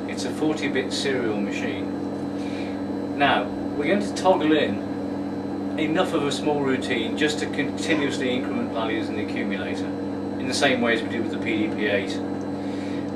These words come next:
Um, I'm going to use the binary keyboard at the moment to actually set those instructions up and operate them step by step. The machine itself is switched into a mode where it'll let me do this, as opposed to the normal program and running mode.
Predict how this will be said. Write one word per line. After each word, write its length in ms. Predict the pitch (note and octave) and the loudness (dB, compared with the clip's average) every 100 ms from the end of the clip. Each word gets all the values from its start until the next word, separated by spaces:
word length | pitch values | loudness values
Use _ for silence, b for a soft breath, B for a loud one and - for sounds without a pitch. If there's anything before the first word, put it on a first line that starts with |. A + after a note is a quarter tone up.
| - | -2
Um, 500 | A#2+ A#2+ A#2+ A#2 A#2 - - - - - | 2 4 4 4 0 -4 -4 -4 -4 0
I'm 140 | D#3+ D#3 | 2 2
going 140 | - | 2
to 80 | D3+ | 0
use 180 | C#3 C#3 | 0 -2
the 80 | |
binary 420 | - C3+ C3 - - | 0 2 2 0 0
keyboard 460 | A#2+ G2+ G#2 G#2 | 0 0 2 0
at 60 | F#2+ | 0
the 80 | F#2+ | 0
moment 340 | G#2 G2+ G2 | 0 0 -2
to 100 | - | 2
actually 560 | B2 - - A#2+ A#2 - - - - - - - | 2 2 0 0 0 0 -2 -2 -2 -2 -2 -2
set 260 | - - - | 2 2 4
those 200 | C3+ B2 | 2 2
instructions 520 | - B2+ - - - | 0 0 0 -2 0
up 160 | - | 0
and 260 | - - A#2+ | 0 0 2
operate 440 | B2+ - A#2+ - G2 | 2 4 4 4 0
them 100 | - | -2
step 320 | - A#2+ - | 0 0 2
by 160 | G#2+ | 0
step. 380 | G#2 - - G2+ | 0 0 0 0
The 960 | - - - - - - - - - - | -2 -2 -2 -2 -4 -4 -4 -4 -4 -2
machine 300 | - F#3+ F3+ | 2 2 2
itself 360 | - C3 B2+ | 0 0 0
is 80 | - | 0
switched 360 | - D3 - C3+ | 0 0 0 -2
into 200 | B2 B2 | -2 0
a 0 | |
mode 320 | A#2+ B2 A#2+ A#2+ | 2 4 4 4
where 140 | A#2 | 0
it'll 140 | - | 2
let 140 | A2+ A#2 | -2 -2
me 80 | A#2 | 0
do 240 | B2+ A#2 | 0 0
this, 280 | G2 F#2+ - | 0 -2 -2
as 220 | - - | -2 -4
opposed 280 | - A2+ - | 0 0 0
to 40 | A#2+ | 0
the 60 | |
normal 260 | A#2 A2+ G#2 G2 | 0 0 -2 0
program 360 | A#2+ G#2+ G#2 | 2 2 0
and 100 | G2+ | 0
running 260 | G2+ G2+ - | -2 -2 -2
mode. 220 | F#2+ - | -4 -4